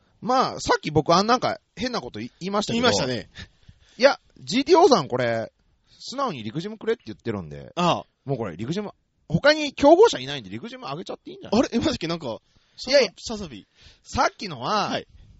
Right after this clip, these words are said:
Speaker 1: ケチつけてましたから。
Speaker 2: あ、まあまあ、確かにね。
Speaker 1: ね。
Speaker 2: まさか、まさか量産機とか言ってましたからね。
Speaker 1: そうそうそうそうそう、
Speaker 2: はい。
Speaker 1: とか言ってましたから。
Speaker 2: はいはい。
Speaker 1: もうそんなやつは無視です。無視無視。
Speaker 2: 無視。
Speaker 1: はい。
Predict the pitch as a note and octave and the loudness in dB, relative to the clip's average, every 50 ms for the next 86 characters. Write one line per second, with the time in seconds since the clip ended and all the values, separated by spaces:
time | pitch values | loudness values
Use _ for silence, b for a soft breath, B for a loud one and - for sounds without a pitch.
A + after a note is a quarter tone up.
0 | _ _ - - - - - G#4+ - - - A4+ A4 - D3+ D#3+ - - G2+ - | _ _ -4 -2 -2 -2 -2 -4 -10 -2 -2 -2 -2 -2 -6 -10 -12 -12 -14 -14
1 | D#2+ E2+ F#2+ F#2+ F#2 E2+ - F3 F#3+ D#3 C#3+ F3+ F3 D#3 C#3+ C3+ - C#3+ - - | -10 -8 -6 -4 -4 -4 -2 0 0 2 2 0 -2 -2 -4 -6 -6 -10 -8 -8
2 | E3+ C3 A2+ B2 B2 F3+ A3+ C4 C4 _ _ _ - D#3+ F#3+ G3 C4 C#4+ D4 C#4+ | -8 -8 -8 -6 -4 -4 -4 -4 -6 _ _ _ -2 -2 0 4 4 4 4 4
3 | C#4 D4 D4+ C4+ E3+ - - F#3 G3+ A3+ C4 - D4+ D4+ - C4 G#3+ A3 A3+ B3 | 4 4 4 2 0 -2 -8 -6 0 0 0 2 0 -2 0 0 0 0 0 0
4 | B3+ - A#3+ A#3+ A3 - - - D3 B2+ C3 C#3+ D3+ C#3 - - A2+ - D#4+ E4+ | 0 2 0 0 0 -2 -6 -12 -12 -14 -12 -12 -12 -12 -12 -10 0 6 8 8
5 | D#4 C4 B3+ A3 F#3 G3 F3+ D3+ D3+ C#3+ B2 A#2+ A#2 G#2 G#2 G2+ - E3 D3+ C#3+ | 8 6 4 -2 0 -2 -2 -2 -4 -6 -8 -8 -12 -12 -14 -12 -8 -4 -2 -2
6 | E3 - - G3+ G3 F#3+ - - - E2 F#2+ A#2+ B2 B2 - B2+ B2 A#2 G2 E2+ | -2 -2 -4 -4 -4 -4 -4 -6 -10 -8 -4 -2 -2 -2 -2 -4 -6 -10 -12 -10
7 | F#2+ - - F#3+ G3+ A3+ B3+ C4 - E3 E3+ E3+ D#3+ C3+ G2 - G#2+ D3+ G#3 - | -10 -6 -6 -4 0 2 2 0 2 2 2 2 4 2 0 -2 -2 -2 -2 -2
8 | - A2 - - G#2+ B2 C#3 - A2 A2 G#2+ - D3+ E3+ F3+ - - - C#3 - | -4 -8 -14 -16 -14 -12 -12 -12 -12 -14 -12 -10 -8 -6 -4 -4 -4 -4 -4 -8
9 | - - - D3+ D3+ C#3+ - | -10 -10 -4 -2 -2 -2 -2